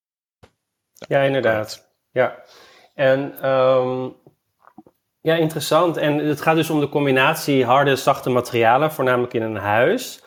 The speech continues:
Eh, we gaan het zo ook nog verder over alle, alle oplossingen hebben. Ehm, we hebben het va-, bijvoorbeeld ook vaker over, eh, licht gehad en een lichtplan maken. En je ziet vaak dat dat een, eh,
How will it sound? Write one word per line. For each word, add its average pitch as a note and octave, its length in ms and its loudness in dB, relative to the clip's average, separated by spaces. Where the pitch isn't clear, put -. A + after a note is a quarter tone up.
Eh, B2 160 0
we A#2+ 60 0
gaan C3 120 0
het C3+ 100 -4
zo C3 120 2
ook C3 100 0
nog C3+ 120 -8
verder B2+ 260 2
over A#2+ 300 -2
alle, A#2 400 2
alle A2 300 -4
oplossingen A#2+ 640 -4
hebben. C3+ 380 -2
Ehm, A#2+ 360 0
we B2 380 -6
hebben C3+ 180 2
het - 80 -14
va-, D3 120 -8
bijvoorbeeld C3+ 360 0
ook D#3 60 -6
vaker C#3 320 2
over, B2 460 4
eh, G#2+ 60 2
licht C#3 260 2
gehad A#2 240 2
en A#2 100 0
een A#2 100 2
lichtplan C3+ 460 0
maken. C#3+ 420 -2
En A#2 160 -6
je A2+ 80 -6
ziet A2 200 -8
vaak A#2 240 0
dat A2+ 100 -6
dat A#2+ 220 -4
een, G#2+ 160 -4
eh, G#2+ 120 -2